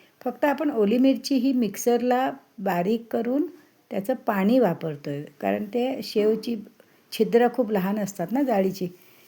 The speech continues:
त्याच्यामध्ये अडकतं, त्यामुळे आपल्याला हे सगळं असं बनवायचं आहे. तर शेवेचं, शेवेसाठी आपण ओली मिरचीचं पाणी घेतलेलं आहे, त्याच्यामध्ये आपण सगळं हे एकत्र एकजीव करून पीठ कालवून घेतलेलं आहे आणि ह्या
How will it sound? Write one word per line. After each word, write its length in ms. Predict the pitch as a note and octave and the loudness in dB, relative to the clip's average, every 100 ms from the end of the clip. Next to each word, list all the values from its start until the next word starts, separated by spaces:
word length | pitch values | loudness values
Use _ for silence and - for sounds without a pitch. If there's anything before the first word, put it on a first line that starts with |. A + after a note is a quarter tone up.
| - | -12
त्याच्यामध्ये 420 | F#3+ G3+ F#3+ G3 | -6 -2 -2 -2
अडकतं, 420 | C4 B3+ A3 - D#3+ | -2 -2 -2 -6 -10
त्यामुळे 320 | F3+ F3+ F3+ | -6 -6 -4
आपल्याला 360 | F3+ F3 E3+ F#3 | -6 -6 -6 -4
हे 120 | F3 | -6
सगळं 300 | F3+ E3+ E3 | -6 -8 -8
असं 240 | - F#3 | -10 -10
बनवायचं 480 | G#3+ B3 F3+ C#3+ D3 | -6 -4 -4 -6 -10
आहे. 80 | D#3 _ _ _ _ _ _ _ - | -16 _ _ _ _ _ _ _ -8
तर 60 | A#3 | -4
शेवेचं, 540 | A#3+ A3+ A3+ A#3+ A3+ G#3+ | 2 4 4 0 -4 -2
शेवेसाठी 520 | A3+ A3+ A#3 A#3 A#3 | 2 2 2 0 0
आपण 240 | G#3+ G#3+ | 0 0
ओली 200 | G3+ F#3+ | -2 0
मिरचीचं 360 | G3 G3 G3 G3 | 0 -2 -2 -4
पाणी 340 | G3 F3 F#3+ | -2 -2 0
घेतलेलं 360 | G3 G3+ G3+ G#3 | 0 -2 -2 -2
आहे, 80 | G#3+ | -2
त्याच्यामध्ये 540 | F#3 F3+ F3 E3+ F3+ | -4 -4 -6 -4 -4
आपण 260 | E3+ F3+ E3+ | -4 -6 -8
सगळं 400 | - F#3 F3+ G#3 | -8 -8 -4 -2
हे 260 | G3+ G3 | 0 0
एकत्र 320 | F#3+ G3 G3 | -2 -4 -2
एकजीव 380 | G3+ F#3 F3 G3 | -2 -4 -4 -4
करून 280 | F#3 F#3 F3+ | -4 -4 -6
पीठ 280 | F3 F3+ F3+ | -6 -8 -8
कालवून 360 | F3+ E3+ F3+ | -6 -4 -4
घेतलेलं 320 | F#3 F3+ F#3 G3 | -6 -8 -6 -4
आहे 100 | A3+ | -4
आणि 200 | F#3+ F#3 | -4 -4
ह्या 360 | F3+ F3+ G#3 | -4 -6 -8